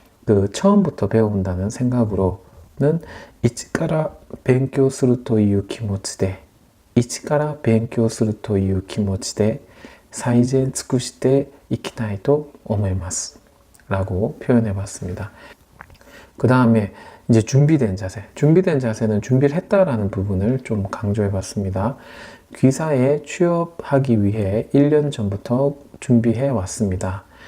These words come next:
꼭 귀사에서 일을 하고 싶습니다." 예, 요렇게 표현해 보고 싶은데요. "귀사에 취업하기 위해 일 년 전부터 준비해 왔습니다."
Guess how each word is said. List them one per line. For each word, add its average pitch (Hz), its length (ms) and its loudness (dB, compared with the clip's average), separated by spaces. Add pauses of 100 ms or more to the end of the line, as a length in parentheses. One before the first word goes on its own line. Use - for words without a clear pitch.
(280)
꼭 175 240 0
귀사에서 110 800 0 (340)
일을 117 440 4
하고 123 360 -4
싶습니다." 95 800 -6 (200)
예, 101 260 -6
요렇게 101 560 -4 (300)
표현해 107 380 0
보고 104 500 -6
싶은데요. 113 520 -4 (640)
"귀사에 160 540 0
취업하기 139 800 2
위해 127 440 0
일 131 240 6
년 135 200 2
전부터 113 480 -2
준비해 107 500 0
왔습니다." 95 680 -4